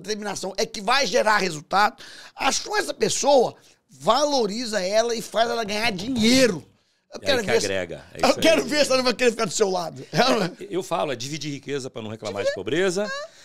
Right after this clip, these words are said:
Speaker 2: e valorizar o capital, valorizar o capital intelectual.
Speaker 1: É.
Speaker 2: Né? E o empresário também, que não divide riqueza, ele um dia vai reclamar de pobreza.
Speaker 1: É isso
Speaker 2: A
Speaker 1: aí.
Speaker 2: gente tem que dividir riqueza no mundo, sim.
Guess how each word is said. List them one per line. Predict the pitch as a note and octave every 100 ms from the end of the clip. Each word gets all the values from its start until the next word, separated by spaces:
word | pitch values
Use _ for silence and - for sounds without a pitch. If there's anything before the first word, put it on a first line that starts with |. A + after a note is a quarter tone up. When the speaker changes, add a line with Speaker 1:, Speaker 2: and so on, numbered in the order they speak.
| _ -
Speaker 2:
e | B2+ C#3+ C#3+ C#3+ C#3 C3+ C3 B2+ A#2
valorizar | G#2 C3 C3+ A2+ C3
o |
capital, | C3 B2+ - C3 B2+ B2 _ _ _ _ _ _
valorizar | - A2+ B2 A2 A#2+
o |
capital | - A#2+ - A#2
intelectual. | G#2+ A2+ A2+ G#2 D2+ C2+ _ _ _
Speaker 1:
É. | C#3 -
Speaker 2:
Né? | G#2 A2 A2+ A2
E | A2 A2 A2+ A2+
o | A#2
empresário | C3 B2+ A2 E3 D#3+
também, | D#3 A2+ G2+
que | -
não | G#2
divide | A#2+ A2+ G#2+ G2
riqueza, | F#2 - C#3 A2 F#2+ G#2
ele | - G#2+ A#2+
um | B2+
dia | F#2 A2 C3+
vai | B2
reclamar | C3 C3 A#2
de | A2
pobreza. | - C3 F2+ D2+ - _ -
Speaker 1:
É |
isso | D3 C#3+
Speaker 2:
A |
Speaker 1:
aí. | F2
Speaker 2:
gente | F#2 G2+
tem | A2
que | F#2+
dividir | G2+ G#2 G#2
riqueza | A#2 - G#2 G2 A#2
no |
mundo, | A2 G#2+ A2
sim. | - F#2+ F2+